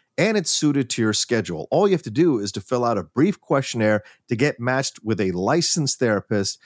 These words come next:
and you can switch therapists at any time for no additional charge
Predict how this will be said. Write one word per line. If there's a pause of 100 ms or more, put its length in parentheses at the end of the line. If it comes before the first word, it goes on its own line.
(140)
and
you
can
switch
therapists
at
any
time
for
no
additional
charge